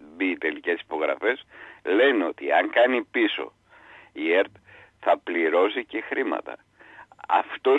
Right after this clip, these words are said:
στην αεκ δεν έχει γίνει. Η αεκ στο κάτω-κάτω της γραφής έχει ήδη συμβόλαιο με την Νόβα και δεν ξέρουμε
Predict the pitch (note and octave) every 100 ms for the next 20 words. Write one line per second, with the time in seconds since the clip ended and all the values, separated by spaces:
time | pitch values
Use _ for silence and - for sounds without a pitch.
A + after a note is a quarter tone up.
0 | - D3 A#2+ G#2 F2+ - - G#2 C#3+ E3
1 | D#3+ - F#2+ F2 E2 B1 - _ _ _
2 | _ _ - - - F#2 G#2 B2 - -
3 | B2 A#2 A2 G2 F#2+ F2 F2 D#2 D#2 E2+
4 | F2 - _ - A#2+ - G#2+ C#3+ D#3+ D3+
5 | - A#2 G#2 G2 F#2+ E2 C#2+ B1+ B1+ -
6 | C2 C2 B1 C#2+ G#2 - F#3+ B2 G2+ B2
7 | B2 C3 C3+